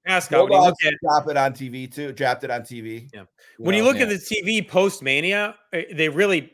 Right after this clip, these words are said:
Speaker 1: upped the production and upped the, like, the importance. A lot of stuff happens in late eighty-six and eighty-seven. I feel like they really start to pick up,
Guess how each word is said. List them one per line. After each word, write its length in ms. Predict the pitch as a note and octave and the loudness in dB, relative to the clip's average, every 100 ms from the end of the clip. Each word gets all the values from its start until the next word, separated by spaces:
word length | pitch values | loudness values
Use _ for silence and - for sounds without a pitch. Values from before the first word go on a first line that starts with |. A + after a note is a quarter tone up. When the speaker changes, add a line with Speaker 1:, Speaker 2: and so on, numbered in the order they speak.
| - | -2
Speaker 1:
upped 200 | E3 - | -2 -2
the 60 | |
production 640 | - D3+ E3 E3 F3+ E3+ D#3+ | -6 0 2 0 -2 0 -2
and 160 | C#3 D#3 | -4 -2
upped 360 | D#3+ - - | -2 -2 -6
the, 220 | C#3+ B2+ _ | -4 -4 _
like, 180 | D3 C3+ | -4 -2
the 80 | B2 | -6
importance. 540 | - E3+ F3+ D3 D3 | -2 0 2 -2 -4
A 40 | C#3 | 0
lot 300 | E3+ F#3+ - | 0 0 -4
of 140 | D3+ B2+ | -10 -10
stuff 320 | - F3 - | -4 -2 -2
happens 640 | D3 D3 - A#2+ A2+ - _ _ _ _ _ G#4+ | -2 -2 -4 -10 -12 -16 _ _ _ _ _ 0
in 160 | C#4+ C4 | 2 4
late 160 | B3 | 6
eighty-six 460 | A#3 G#3+ F#3 F#3+ F3 | 4 4 0 -2 -2
and 100 | F3+ | -2
eighty-seven. 480 | E3 C#3+ E3+ D3 B2+ | -2 0 -2 -2 -4
I 40 | |
feel 140 | D#3+ | -2
like 120 | C3 C3 | -2 -2
they 100 | C#3+ | -4
really 200 | D3 C#3+ | -4 -4
start 260 | C#3+ C3 | -4 -6
to 200 | B2 A2+ - _ _ _ - | -6 -8 -10 _ _ _ -4
pick 220 | F#3+ F#3 | 0 2
up, 280 | E3+ - | 2 0